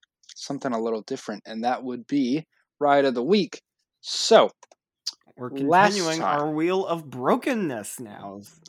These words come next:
Speaker 1: Yes,
Speaker 2: It
Speaker 1: that's
Speaker 2: will for
Speaker 1: right.
Speaker 2: now, it's now known as the Wheel of Brokenness.
Speaker 1: Yeah. Last time we did one broken ride,
Speaker 2: So
Speaker 1: which was
Speaker 2: last time we
Speaker 1: Thunderbird.
Speaker 2: did.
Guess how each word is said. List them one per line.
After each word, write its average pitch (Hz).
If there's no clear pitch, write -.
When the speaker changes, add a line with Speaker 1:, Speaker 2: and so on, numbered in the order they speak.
Speaker 1:
Yes, 117
Speaker 2:
It 120
Speaker 1:
that's 147
Speaker 2:
will 147
for 117
Speaker 1:
right. 135
Speaker 2:
now, 156
it's 147
now 151
known 151
as 135
the 135
Wheel 127
of 113
Brokenness. 98
Speaker 1:
Yeah. 98
Last 160
time 160
we 139
did 131
one 160
broken 147
ride, 139
Speaker 2:
So 143
Speaker 1:
which 135
was 139
Speaker 2:
last 160
time -
we 156
Speaker 1:
Thunderbird. 147
Speaker 2:
did. 131